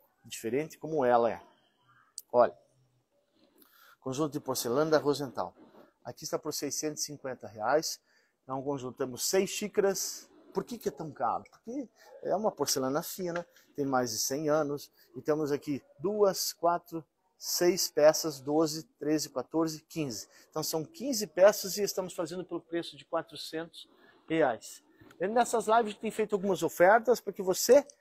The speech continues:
aproveite. Durante esse mês de maio está cheio de ofertas e promoções. Estão fazendo trinta e quatro anos, mas quem ganha o presente aí é você. Então esse conjunto Rosenthal de quinze peças está com o valor de quatrocentos reais.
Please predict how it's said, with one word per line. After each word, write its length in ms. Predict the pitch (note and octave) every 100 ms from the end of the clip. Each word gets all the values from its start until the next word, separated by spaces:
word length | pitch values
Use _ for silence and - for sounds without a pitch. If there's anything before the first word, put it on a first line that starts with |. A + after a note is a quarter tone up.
| _
aproveite. 600 | A3+ A#3+ G3+ D#3 B2+ - - - _ _ _
Durante 340 | D3 F#3 G3
esse 160 | F3 F#3+
mês 180 | F3+ D3+
de 60 |
maio 300 | D#3 E3+ A#3+
está 240 | F3+ - F3+
cheio 300 | - A#3 A3
de 80 | B3+
ofertas 480 | A3 A3 G#3+ F#3+
e 40 | G3+
promoções. 720 | G#3 G#3+ G3 D#3 C3+ - - _ _ _
Estão 220 | - B2+
fazendo 240 | C3 D3
trinta 500 | - D#3 F#3 A#3+ -
e 60 | A3+
quatro 380 | A3 A3 A3 G3+
anos, 300 | F3+ G#3 G#3+
mas 200 | G#3 F#3
quem 200 | - F3+
ganha 200 | E3 F3
o 40 |
presente 400 | D3+ D3 E3 E3+
aí 140 | D3 D3+
é 60 |
você. 320 | F3+ G#3 C3 - - -
Então 160 | - A#3+
esse 160 | A#3+
conjunto 500 | G#3 A3 F3 F#3+ F#3+
Rosenthal 1040 | D#3 D#3+ C#3+ C3+ D3 C#3+ E3 F3+ G#3+ C4 - - _ -
de 400 | A2+ C#3 C#3+ C3
quinze 360 | - D#3+ B2+
peças 600 | A#2 C#3+ E3 G3+ G#3 A3+
está 200 | - -
com 160 | G3+ F#3+
o 40 |
valor 220 | E3 F3 F#3
de 100 | F3
quatrocentos 520 | F3 - - G3 F#3
reais. 500 | F#3 D3 A#2 -